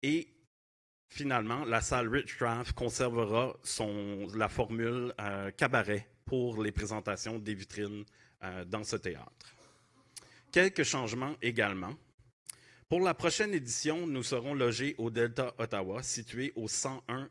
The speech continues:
rue Lyon. C'est à cet endroit que se dérouleront également les activités de Contact Ontario, telles que le cocktail d'ouverture, notre souper conférence, nos ateliers, les présentations éclairs, le gala et la salle Contact.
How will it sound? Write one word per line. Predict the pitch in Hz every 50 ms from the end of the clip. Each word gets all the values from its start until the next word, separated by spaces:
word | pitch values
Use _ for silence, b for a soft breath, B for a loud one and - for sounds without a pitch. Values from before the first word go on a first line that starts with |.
| -
rue | - 98 92 104 120 117 -
Lyon. | 107 98 107 101 95 - 82 82 - - _ _ _ B B B B B B B
C'est | - - - 117 -
à | -
cet | - - 156 135 -
endroit | 147 131 113 113 127 160
que | 156 -
se | 139 - 123
dérouleront | 104 110 120 113 120 117 113 107 120 139 143 -
également | 120 113 110 120 117 113 113 120
les | 131 127 120 101 113
activités | 107 - - 110 104 - 135 123
de | 120
Contact | 110 - 107 104 - 113 110 -
Ontario, | 110 98 - 98 92 92 101 117 123
telles | 120 - - 120 117 117 107
que | -
le | 107 101 101
cocktail | - - 139 127 - - 165 156
d'ouverture, | 139 123 120 107 98 - - - - 98 92 95 98 101 _ _ B B B B B B -
notre | 107 110 110 104 - - 117 107
souper | - - - 185 175 - 180
conférence, | 175 - 135 113 - 107 92 98 95 98 101 110 107 - - - 117
nos | 123 147 160 156 156
ateliers, | 147 117 - 117 107 95 95 95 98 113 127 B B B B B B B B
les | 107 131
présentations | 131 - 143 131 120 123 117 - 117 110 - - 117 107
éclairs, | 104 92 - 107 95 104 104 107 110 -
le | 101 107 117 131
gala | 123 113 110 101 98 92 104 101 - -
et | - 101
la | 120 113
salle | - - 127 113 113
Contact. | - 104 95 85 - - 71 - _ - - -